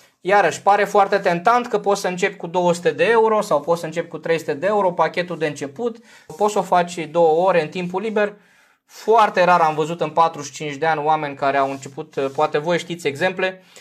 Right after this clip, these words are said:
de oameni care au făcut, uh, sume consistente și au și rămas cu ele. Atenție, că asta e o altă, o altă discuție când vine vorba de educația financiară.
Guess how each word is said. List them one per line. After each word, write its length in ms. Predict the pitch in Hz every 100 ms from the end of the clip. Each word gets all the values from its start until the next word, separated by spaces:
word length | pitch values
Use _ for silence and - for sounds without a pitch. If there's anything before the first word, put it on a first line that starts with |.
| _
de 120 | - 143
oameni 400 | 165 175 170 160
care 580 | 160 151 151 143 _ _ _ _ _ _ _ _ 131 _ _ _ _
au 280 | - 151 151
făcut, 440 | 147 156 185 180 175
uh, 440 | 160 147 143 139
sume 420 | 135 - 185 170
consistente 800 | - 160 - 151 151 180 175 175
și 140 | 131 160
au 100 | 151
și 160 | 185
rămas 340 | 180 165 156 -
cu 160 | -
ele. 220 | 147 151
Atenție, 560 | 113 113 156 147 120 110 _ _ _ _ _
că 460 | 175 156 151 143 _ _ -
asta 300 | 165 175 165
e 40 |
o 60 | 170
altă, 260 | 180 180 170 165 156 147 139 - _
o 140 | 147
altă 180 | 160 180
discuție 580 | 160 151 - 180 175 160
când 160 | 151 151
vine 160 | 160
vorba 320 | 151 151 151
de 80 | 143
educația 420 | 147 139 160 156
financiară. 540 | 151 151 143 147 120